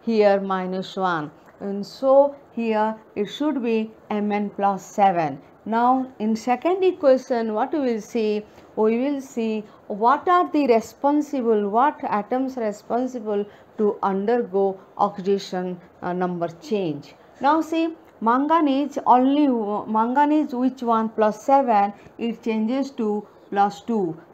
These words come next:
That means there is a change of M N plus seven to plus, uh, M N, sorry, M N plus seven to M N plus two.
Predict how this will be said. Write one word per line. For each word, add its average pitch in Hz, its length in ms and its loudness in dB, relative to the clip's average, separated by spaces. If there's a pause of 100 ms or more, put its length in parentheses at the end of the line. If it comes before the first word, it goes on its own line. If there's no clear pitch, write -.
That 247 200 4
means 294 300 2
there 240 160 4
is 262 180 0
a 233 160 -2
change 269 420 -6
of 240 260 0 (260)
M 233 200 -2
N 269 240 -2
plus 220 300 -2
seven 240 420 2
to 220 300 0
plus, 196 260 0 (280)
uh, 185 140 -2
M 226 180 -2
N, 226 80 -6
sorry, 226 440 -2
M 226 220 -2
N 277 200 -2
plus 220 260 -4
seven 240 480 2
to 403 260 2 (240)
M 208 220 -2
N 330 260 0
plus 208 340 2
two. 240 360 0